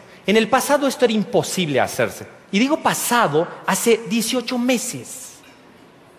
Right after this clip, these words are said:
Hoy esta tecnología es sorprendente. Si ustedes se fijan, me van a enfocar acá.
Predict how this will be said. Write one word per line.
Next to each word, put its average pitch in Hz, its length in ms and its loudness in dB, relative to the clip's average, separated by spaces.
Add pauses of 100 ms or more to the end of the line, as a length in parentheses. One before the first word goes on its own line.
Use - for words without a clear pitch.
(180)
Hoy 220 220 4
esta 220 180 -4
tecnología 170 880 0
es 175 80 -2
sorprendente. 147 880 0 (340)
Si - 100 -4
ustedes 220 240 4
se 233 100 4
fijan, 208 300 4
me 185 80 2
van 190 100 4
a 214 40 2
enfocar 196 280 4
acá. 180 540 0